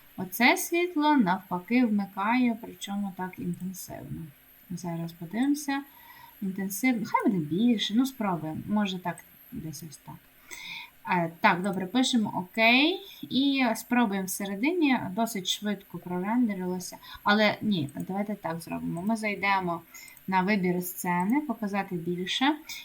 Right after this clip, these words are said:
і подивимося сцени у середині приміщення.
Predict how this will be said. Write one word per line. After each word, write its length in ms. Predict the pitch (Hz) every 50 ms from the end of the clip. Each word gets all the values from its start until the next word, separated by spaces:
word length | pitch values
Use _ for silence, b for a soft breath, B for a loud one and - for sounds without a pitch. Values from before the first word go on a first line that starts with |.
| B _ -
і 20 |
подивимося 580 | - - 208 190 208 226 220 208 196 - 190 180
сцени 600 | 180 - - - 233 233 226 220 214 208 190 175
у 80 | 165 180
середині 520 | 180 - 196 190 185 180 175 175 175 170
приміщення. 1160 | - - 170 170 170 165 160 156 156 160 - - - - 220 220 233 240 247 269 294 339 392